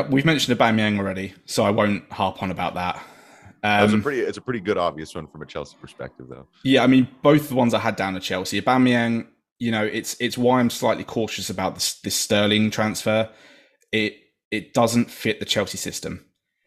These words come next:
Speaker 1: Um, you know, Aubameyang and Sterling rely on pace and dribbling and just beating people at speed, but Chelsea have a very slow build-up.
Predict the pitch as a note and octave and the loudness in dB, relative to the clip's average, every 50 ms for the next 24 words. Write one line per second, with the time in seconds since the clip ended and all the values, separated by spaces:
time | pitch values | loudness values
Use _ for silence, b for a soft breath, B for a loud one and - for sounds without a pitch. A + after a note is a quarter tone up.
0 | _ _ _ _ _ _ - F#2+ F#2 F#2 F#2 F#2 F#2 F2+ - G#2+ G#2 G2 G2 F#2+ | _ _ _ _ _ _ -4 -2 0 0 0 0 -2 -2 -2 0 0 0 2 2
1 | A2 G#2+ A2 G#2+ G#2 G2+ G2+ G#2 G2+ - G2+ G2+ G#2 - - G#2 F#2+ F#2 F#2 F#2 | 2 2 4 4 2 2 0 0 -2 -4 -4 -4 -2 -2 -2 -2 -2 -2 -4 -6
2 | F#2 G2 - _ - G#2+ G#2+ G#2+ G#2 G2 F#2+ F#2 - - F#2+ F#2 F#2 - - F#2 | -8 -10 -12 _ -2 0 2 2 4 2 2 0 -2 -2 -2 -4 -2 -4 -6 -6
3 | F#2 F#2 - G2+ F#2+ - G2 F#2+ F#2 F#2 F#2 D2 D#2 F#2+ F2+ - - - - - | -6 -4 -4 -4 -4 -4 -4 -4 -4 -4 -4 -4 -6 -6 -6 -8 -8 -6 -2 0
4 | A2 G#2 - - G2+ F#2 G2 F#2+ - F#2+ F2 D#2 - - - G#2+ G#2 G2+ F#2 - | 0 0 0 -2 -4 -4 -6 -8 -8 -8 -8 -6 -4 -2 0 0 2 0 -2 -4
5 | - - - - A2+ G#2+ G#2 - - F#2+ - G2 F#2+ F#2 F#2 G2+ G2 G2 F#2+ - | -6 -6 -2 0 0 0 0 -2 -6 -8 -6 -6 -6 -6 -4 -2 -2 0 0 0
6 | - - G2+ G2 G2 F#2 - A2 G#2 F#2+ F#2 F2+ F2 - - - | 0 0 0 0 0 0 0 0 0 0 -2 -4 -4 -6 -8 -12